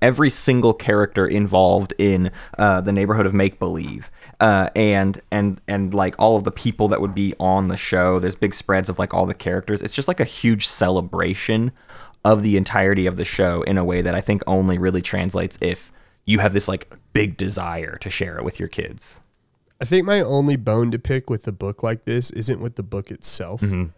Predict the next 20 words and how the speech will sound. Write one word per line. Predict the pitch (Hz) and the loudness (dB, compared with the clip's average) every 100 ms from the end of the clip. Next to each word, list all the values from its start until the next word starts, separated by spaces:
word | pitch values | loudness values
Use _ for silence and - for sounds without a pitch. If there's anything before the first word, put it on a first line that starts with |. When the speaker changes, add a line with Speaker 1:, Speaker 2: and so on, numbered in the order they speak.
| _ _ - | _ _ -6
Speaker 2:
When | 113 123 | 0 2
I | 123 | 4
went | 143 165 | 4 4
to | 185 | 2
the | |
library | 131 104 104 98 90 90 69 92 | 2 0 -2 -4 -6 -8 -8 -10
to | - | -12
find | 113 104 104 101 | -10 -6 -4 -4
this | 98 - | -6 -8
book, | - 95 78 - | -8 -10 -10 -14
it's | - 110 | -14 -6
in | 127 120 | -2 0
the, | 110 101 101 - _ _ | -2 -4 -6 -10 _ _
it's | 113 117 - | -10 -8 -2
in | 117 | -2
the | 110 104 98 92 - _ _ _ - | 0 -4 -6 -10 -18 _ _ _ -6
children's | - 196 151 147 147 143 147 - - _ _ _ _ - | 0 2 2 0 0 0 -2 -4 -8 _ _ _ _ -14
y-, | 202 - _ - | -14 -14 _ -12
nonfiction | 110 120 147 147 131 143 127 95 90 110 110 | 0 4 6 4 2 0 2 4 4 4 0
Speaker 1:
Yep. | 107 | -4